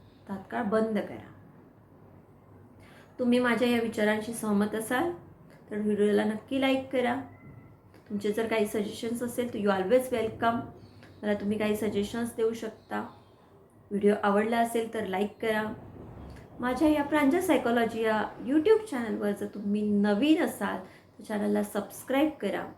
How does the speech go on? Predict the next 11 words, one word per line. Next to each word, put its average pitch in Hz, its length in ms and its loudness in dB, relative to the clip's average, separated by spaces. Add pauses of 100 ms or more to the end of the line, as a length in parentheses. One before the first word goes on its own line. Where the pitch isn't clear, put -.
(120)
आणि 196 220 -4
आपल्या 202 240 -4
near 285 460 2
and 214 140 0
dearला 185 280 -2
शेअर 180 300 -6
करा. - 260 -12 (1160)
तुर्तास 302 380 2
इथेच 254 300 4
थांबते. 196 520 -2 (800)
नवीन 240 400 4